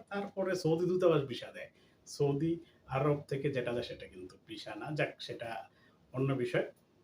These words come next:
তখন আপনি আসেন, এই কফিলের কাজ করেন।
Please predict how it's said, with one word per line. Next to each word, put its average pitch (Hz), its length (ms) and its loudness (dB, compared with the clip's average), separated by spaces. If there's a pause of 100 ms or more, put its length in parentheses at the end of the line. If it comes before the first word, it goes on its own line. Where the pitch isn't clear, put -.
(320)
তখন 185 260 6
আপনি 185 300 6
আসেন, 170 460 4 (200)
এই 160 340 2 (320)
কফিলের 135 400 4
কাজ 143 240 0
করেন। - 240 -8